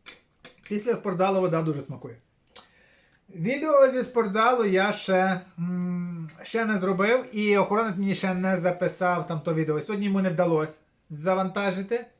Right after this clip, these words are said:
Я йому кажу: «Давай це, раз там то не вдається, завантаж мені сьогоднішнє,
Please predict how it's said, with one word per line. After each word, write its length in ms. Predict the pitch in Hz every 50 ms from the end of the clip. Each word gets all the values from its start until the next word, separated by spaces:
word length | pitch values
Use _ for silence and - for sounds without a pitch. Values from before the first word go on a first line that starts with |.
| _ _ _ _ _ _ _ _ _ _ _ _ - _ _ - _ _ _ _ _ -
Я 120 | 240 269
йому 160 | 269 262 262
кажу: 300 | 262 262 262 233 214 233
«Давай 300 | 196 226 233 247 240 226
це, 280 | - - 175 135 - - - _ _ _ _ _
раз 220 | 190 220 214 196
там 140 | - 214 196
то 120 | 226 226
не 100 | 220 214
вдається, 600 | 196 202 208 233 247 240 - 202 185 180 175 160
завантаж 840 | 160 160 160 160 156 156 175 214 214 226 226 208 - 247 240 202 185
мені 560 | 202 214 202 196 202 208 208 208 208 202 175
сьогоднішнє, 600 | 156 - 190 160 180 190 180 156 139 - - -